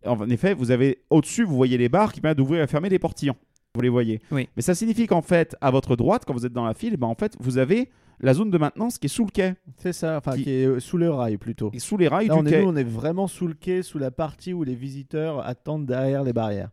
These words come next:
Speaker 3: Et
Speaker 1: Exactement.
Speaker 3: on dépasse pas ça, euh, si ce n'est les décors, mais qui sont aussi dans un espace assez limité de, je sais pas, profond de quarante, cinquante centimètres max.
Speaker 1: Ouais, et en fait, l'idée, c'est que, bah, en fait, c'est très bien optimisé parce que du coup, vous vous retrouvez dans un espace qui finalement fait quoi ? Allez, on va dire peut-être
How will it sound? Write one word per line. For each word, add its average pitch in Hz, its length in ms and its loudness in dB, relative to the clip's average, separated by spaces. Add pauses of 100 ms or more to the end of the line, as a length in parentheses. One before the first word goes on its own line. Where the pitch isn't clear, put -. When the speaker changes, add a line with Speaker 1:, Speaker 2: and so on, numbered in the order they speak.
Speaker 3:
Et - 40 -8
Speaker 1:
Exactement. 120 300 0
Speaker 3:
on - 40 2 (140)
dépasse 135 200 -2
pas 139 140 -2
ça, 170 340 -2
euh, 120 160 0
si - 140 -12
ce - 100 -18
n'est 143 120 -6
les 123 120 -4
décors, 143 460 -4
mais 110 340 -6
qui 127 140 -12
sont 147 220 -8
aussi 147 260 -6
dans 123 180 -8
un 120 220 -10
espace 135 340 -10
assez 123 180 -10
limité 120 320 -6
de, 117 200 0
je 104 60 -8
sais - 40 -20
pas, 120 220 -2
profond 123 340 -8
de 117 140 -2
quarante, 135 340 -6
cinquante 120 300 -12
centimètres 123 420 -10
max. 139 240 -10 (140)
Speaker 1:
Ouais, 185 340 2
et 120 80 0
en 131 60 0
fait, 185 240 -4
l'idée, 156 240 0
c'est 147 180 -2
que, 127 480 4
bah, 120 100 2
en 127 120 0
fait, 214 240 -4
c'est 123 180 -6
très 214 220 -2
bien 202 100 0
optimisé 131 460 -2
parce - 200 -12
que - 80 -4
du 135 160 -2
coup, 190 140 -2
vous 165 60 2
vous 135 100 2
retrouvez 156 240 -4
dans 135 160 -2
un 131 60 2
espace 147 400 0
qui 127 120 -4
finalement 143 460 2
fait 120 180 -2
quoi ? 127 280 4
Allez, 113 140 4
on 120 60 2
va 104 120 2
dire 113 160 -4
peut-être 113 420 -2